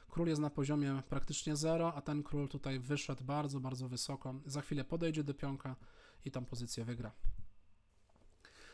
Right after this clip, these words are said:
E, teraz mamy bardzo ciekawe studium Retiego,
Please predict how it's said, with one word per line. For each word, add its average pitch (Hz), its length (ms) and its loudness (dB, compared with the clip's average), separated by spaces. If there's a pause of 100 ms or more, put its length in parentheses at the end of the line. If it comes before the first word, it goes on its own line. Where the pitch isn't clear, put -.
(140)
E, 131 100 -2
teraz 214 240 2
mamy 175 320 4
bardzo 175 280 2
ciekawe 160 360 0
studium 151 440 4
Retiego, 139 560 0